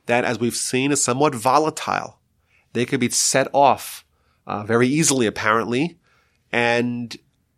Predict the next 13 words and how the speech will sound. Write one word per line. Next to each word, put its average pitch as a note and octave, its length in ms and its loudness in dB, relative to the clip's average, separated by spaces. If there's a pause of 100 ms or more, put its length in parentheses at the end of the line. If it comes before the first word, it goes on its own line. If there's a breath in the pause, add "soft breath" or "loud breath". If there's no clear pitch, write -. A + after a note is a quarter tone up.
(600)
he's D#3 400 -4
now D3 160 4
tasked D#3+ 600 -4
with A#2 160 -8
crossing B2 300 0
over D#3 100 -4
the D#3+ 60 0
Jordan, C#3 360 2 (840)
with - 200 -2
entering E3 460 4
very E3 320 2
hostile F#3 680 2
territory, D4 920 2